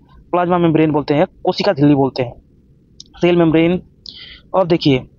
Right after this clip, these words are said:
lysosomes, इसका काम क्या, क्या था, ये लाइसोसोम हो गया, इसका काम साफ सफाई, क्या है, साफ सफाई इसके अंदर आता है। Vesicles,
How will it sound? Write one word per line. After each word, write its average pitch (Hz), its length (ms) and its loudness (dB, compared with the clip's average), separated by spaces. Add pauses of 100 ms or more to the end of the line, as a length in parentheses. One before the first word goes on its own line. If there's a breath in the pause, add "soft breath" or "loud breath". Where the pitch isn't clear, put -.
(260)
lysosomes, 175 760 0 (160)
इसका 190 200 0
काम 226 160 -2
क्या, 233 180 0
क्या - 340 -4
था, 233 100 -2
ये 240 180 2
लाइसोसोम 190 380 0
हो 165 80 2
गया, 143 160 -2
इसका 180 180 0
काम 233 160 0
साफ 175 280 -4
सफाई, 139 360 -4 (840)
क्या 185 100 0
है, 254 180 0 (180)
साफ 180 320 -4
सफाई 180 240 -2
इसके 170 220 -2
अंदर 160 180 0
आता 143 200 -4
है। 135 100 -4 (1400 loud breath)
Vesicles, 180 640 -2